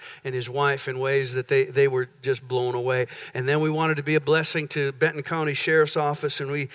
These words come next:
showed you last week how we were able to do that. And it's an ongoing relationship, not just,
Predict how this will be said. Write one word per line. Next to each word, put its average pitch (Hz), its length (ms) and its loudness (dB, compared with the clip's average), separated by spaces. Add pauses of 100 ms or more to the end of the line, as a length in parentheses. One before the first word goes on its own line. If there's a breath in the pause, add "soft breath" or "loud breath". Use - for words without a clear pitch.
(160 loud breath)
showed 160 280 2
you 151 100 2
last 151 280 4
week 151 140 -4
how 147 180 2
we 151 100 -2
were 147 140 2
able 151 240 2
to 147 160 -8
do 147 220 -6
that. 143 300 2
And 139 140 -2
it's 143 160 -2
an 147 100 -2
ongoing 151 500 -2
relationship, 147 680 0
not 139 220 -4
just, 143 240 -4